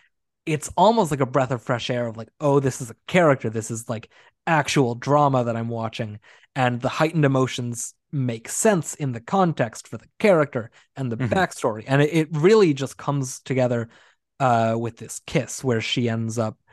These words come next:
Speaker 1: he's, like, sort of trying to console her and she kisses him and kisses him again and, you know, fade to black 'cause it's nineteen fifty-eight, uh, and they're in the back of a car. But, like,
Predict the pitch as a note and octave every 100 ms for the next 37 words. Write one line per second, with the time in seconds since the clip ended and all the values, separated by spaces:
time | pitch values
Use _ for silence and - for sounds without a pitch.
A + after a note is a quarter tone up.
0 | _ _ - B2+ C3+ A#2+ - C#3 C#3 -
1 | - C#3+ C#3 C3+ B2+ - A#2+ A#2 A#2 A2+
2 | A2+ - A#2 - A2 A#2 G#2 A2 G#2+ G#2
3 | _ _ _ _ _ A#2 G#2 G#2 G#2 G#2
4 | - _ _ - A2 A2+ A#2 A2+ A2 G#2+
5 | G#2+ G#2 G#2 - G#2+ G#2+ G#2+ C3 - -
6 | D3 D3 D3 C#3 A#2 A2+ B2+ A2+ - A2+
7 | A2+ A2 A2+ G#2+ A2+ G#2+ G#2+ - _ _
8 | _ _ - A2+ G#2+ A2+ A2+ A2 A2 A2+
9 | G#2+ A#2+ G#2+ - A#2 A2+ G#2+ - _ C#3
10 | C3 C3 - B2+ A2+ -